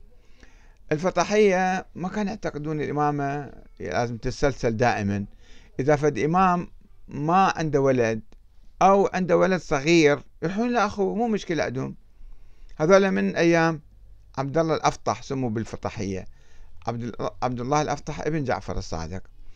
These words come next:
فلما، عندما توفي عبد الله الأفطح وما عنده أولاد،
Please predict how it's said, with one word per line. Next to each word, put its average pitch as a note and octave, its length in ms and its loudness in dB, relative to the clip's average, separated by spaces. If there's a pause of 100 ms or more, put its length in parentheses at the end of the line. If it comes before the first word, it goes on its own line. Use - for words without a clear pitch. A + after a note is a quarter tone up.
(680)
فلما، C#3+ 500 0
عندما D3+ 360 0
توفي F#3 520 6
عبد B2 280 2
الله C3+ 200 0
الأفطح A#2+ 480 -4
وما D3+ 140 4
عنده G#3 300 6
أولاد، D3+ 440 8